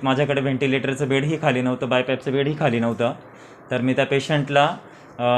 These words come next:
पूर्ण प्रमाणात ऑक्सिजनचं, अ, जे bed आहे ते available करून दिलं. पण मग पेशंटची तब्येत अजून खालवल्यानंतर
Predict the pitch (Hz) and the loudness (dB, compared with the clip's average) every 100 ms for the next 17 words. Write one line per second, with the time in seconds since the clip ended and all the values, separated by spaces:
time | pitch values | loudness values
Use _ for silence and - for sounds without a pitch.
0 | 123 120 117 117 - - - - - - | 4 4 4 2 -2 -12 -20 -20 -20 -6
1 | 160 151 160 151 151 147 143 139 135 156 | -2 0 2 2 4 4 4 0 0 0
2 | 147 135 147 143 131 120 117 117 117 139 | 0 0 0 0 2 2 2 0 -2 0
3 | 139 139 147 139 131 135 139 127 135 143 | 2 2 2 4 4 2 2 2 0 2
4 | 135 127 123 - - 127 131 139 131 151 | 2 2 0 -4 -8 -4 -2 0 0 -2
5 | 139 139 135 127 135 135 147 151 143 127 | -2 -4 -4 0 2 2 0 2 2 4
6 | 131 135 131 123 | 4 2 2 2